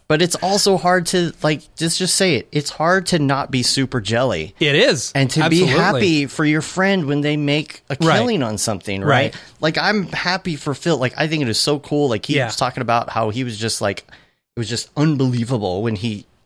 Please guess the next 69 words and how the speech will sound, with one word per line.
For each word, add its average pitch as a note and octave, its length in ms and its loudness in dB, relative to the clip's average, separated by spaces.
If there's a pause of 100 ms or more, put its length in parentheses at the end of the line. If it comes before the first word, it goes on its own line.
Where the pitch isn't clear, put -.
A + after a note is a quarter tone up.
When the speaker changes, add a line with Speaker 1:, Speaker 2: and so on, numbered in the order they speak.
(140)
Speaker 1:
when A#2 120 -6
he G#2+ 80 -4
hit - 260 -4
that, G2+ 360 0
Speaker 2:
Yeah. B2+ 300 0
Speaker 1:
those A2 220 -4
numbers A2+ 340 -2
and G#2 100 -4
he G#2 60 -4
sold G#2+ 300 -2
all F2+ 140 -2
those D#2 180 -10
pieces. - 480 -10 (120)
Speaker 2:
Yeah. B2 280 -2
Speaker 1:
Like, - 140 -8
that's A2+ 200 -4
super B2+ 400 -2
awesome. A#2 340 0
But F#2+ 140 -6
there's G#2+ 200 -2
also G#2 260 -2
part A2 180 -6
of G#2+ 60 -6
me G#2 60 -4
that's G2+ 160 -8
like, - 180 -20
"Dang A#2 240 -6
it, - 180 -8
why A2 160 -10
can't G#2 240 -10
I C3 160 -4
do - 160 -10
that?" - 260 -16
Speaker 2:
Right. A2+ 300 -2 (320)
Well, B2+ 140 -2
that's B2+ 140 -2
Speaker 1:
You A2+ 60 2
Speaker 2:
why G#2+ 100 2
Speaker 1:
know? G#2+ 60 2
Speaker 2:
we're A#2+ 100 2
hopping C#3+ 300 0
in C3+ 100 -4
this C3 120 -4
space C#3 380 -4
as A#2+ 120 -6
well. E3+ 240 0
We're C3 120 2
hopping E3+ 280 0
on B2+ 140 -2
the B2 120 -6
N B2+ 120 -6
F A#2+ 160 -8
T A#2+ 160 -8
train B2+ 260 -10
as A#2+ 140 -10
well. B2+ 380 -4 (420)
You - 80 -4
know? G2+ 60 0
Speaker 1:
Well, F2+ 480 0
I G#2+ 160 -2
don't F#2+ 160 -2
know E2 120 -2
if - 120 -8
my E2+ 140 -6
stuff - 340 -6
will D2+ 80 -12
ever - 160 -16
hit - 240 -16
that, - 220 -12